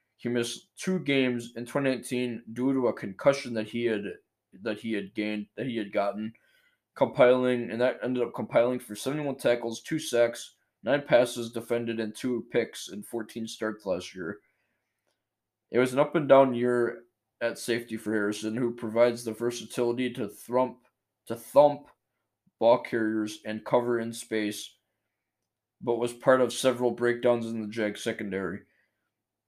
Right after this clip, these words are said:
He is actually the latest starter to leave Jacksonville following the recent trade of Yannick Gayak-,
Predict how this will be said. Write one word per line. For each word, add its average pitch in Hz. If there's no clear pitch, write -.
He -
is 131
actually 143
the 113
latest 135
starter 139
to 127
leave 135
Jacksonville 110
following 123
the 107
recent 120
trade 120
of 104
Yannick 117
Gayak-, 117